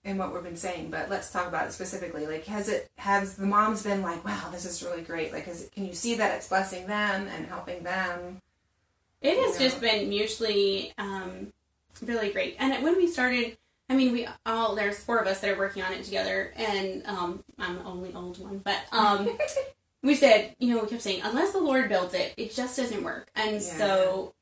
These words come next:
Speaker 2: um, we have got to pray and just ask the Lord to really bless what we're doing if he wants this to thrive. And, yeah, we've just seen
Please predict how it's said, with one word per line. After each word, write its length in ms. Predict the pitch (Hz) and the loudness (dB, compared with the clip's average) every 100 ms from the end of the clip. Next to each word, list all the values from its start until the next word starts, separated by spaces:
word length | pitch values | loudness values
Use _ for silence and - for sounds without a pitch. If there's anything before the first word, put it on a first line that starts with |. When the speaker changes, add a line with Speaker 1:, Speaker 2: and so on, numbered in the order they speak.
| 196 | -6
Speaker 2:
um, 320 | 196 190 175 | -4 -4 -6
we 200 | - 262 | -4 0
have 160 | 392 285 | 0 2
got 180 | 196 208 | 2 2
to 60 | 233 | 2
pray 240 | 190 185 | 0 0
and 100 | 180 | 0
just 200 | 196 208 | -4 -2
ask 240 | 202 202 214 | 0 2 0
the 80 | |
Lord 380 | 202 180 180 180 _ _ _ - | -2 -2 -4 -6 _ _ _ -12
to 320 | - 180 175 175 _ _ _ _ _ - | -6 -4 -4 -8 _ _ _ _ _ -2
really 280 | 254 320 262 | 4 4 4
bless 280 | 208 202 - | 2 0 0
what 100 | 254 | -2
we're 120 | 277 | -2
doing 420 | 233 196 185 175 | 0 0 0 -4
if 160 | 196 202 | -4 -8
he 240 | 220 202 196 | -6 -6 -6
wants 220 | 180 175 | -6 -8
this 180 | 180 - | -6 -8
to 80 | 185 | -8
thrive. 360 | 180 - - _ _ _ _ | -8 -8 -8 _ _ _ _
And, 480 | 220 214 196 196 - _ | 0 2 2 0 -4 _
yeah, 320 | - - 240 214 | -14 -8 -6 -6
we've 180 | 220 | -8
just 200 | 226 226 - | -6 -4 -2
seen 340 | 202 190 | -2 -2